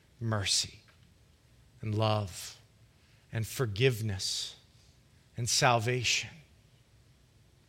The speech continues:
Do you know, brothers and sisters, how much mercy you've received?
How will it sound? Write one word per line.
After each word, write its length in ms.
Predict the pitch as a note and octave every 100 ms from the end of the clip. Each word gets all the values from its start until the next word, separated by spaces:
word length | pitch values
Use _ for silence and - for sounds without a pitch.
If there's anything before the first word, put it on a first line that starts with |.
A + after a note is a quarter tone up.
| _ - - - - - _ _ - - - - _ - - - - - - - - - _ - - - - - - - - _ - - _ A#2+
Do 160 | A#2+
you 160 | E3+ F#3+
know, 320 | E3+ F3+ C#3
brothers 420 | G#2+ B2+ C3 A#2+
and 100 | B2+
sisters, 420 | B2 C3 - A#2+
how 260 | - B2+ C#3
much 320 | C#3 C3+ -
mercy 360 | B2+ B2 - B2
you've 240 | A#2 A2+
received? 560 | A#2+ A2+ A#2+ B2 A#2+